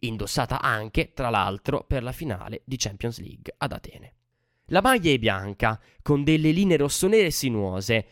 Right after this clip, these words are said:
che partono dalle spalle e attraversano tutto il busto, fino a quasi incrociarsi nella parte bassa dell'addome. Il rosso e il nero, colori storici del Milan, sono ripresi anche sulle spalle,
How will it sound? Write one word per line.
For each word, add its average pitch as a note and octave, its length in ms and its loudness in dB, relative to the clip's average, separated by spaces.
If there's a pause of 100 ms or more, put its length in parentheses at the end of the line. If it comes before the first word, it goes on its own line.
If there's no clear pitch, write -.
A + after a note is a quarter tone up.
(160)
che - 160 0
partono A2+ 420 0
dalle A#2+ 240 2
spalle D3+ 580 2
e D#3+ 80 0
attraversano D3+ 680 0
tutto G3 300 -4
il A#2+ 120 2
busto, G2 560 -4 (220)
fino D#3 220 0
a B2+ 40 -4
quasi C3 280 0
incrociarsi D#3+ 800 0
nella C#3 200 0
parte A#2+ 340 0
bassa - 460 -6
dell'addome. G2 800 -4 (380)
Il E3 180 2
rosso G#3 380 2
e D#3 40 6
il A#2+ 100 0
nero, G2+ 580 -2 (300)
colori C3+ 360 2
storici - 720 -2
del D3 220 0
Milan, B2 500 2 (220)
sono G3 280 2
ripresi B2 520 -2
anche G#3 320 0
sulle B2 260 0
spalle, G2+ 600 -4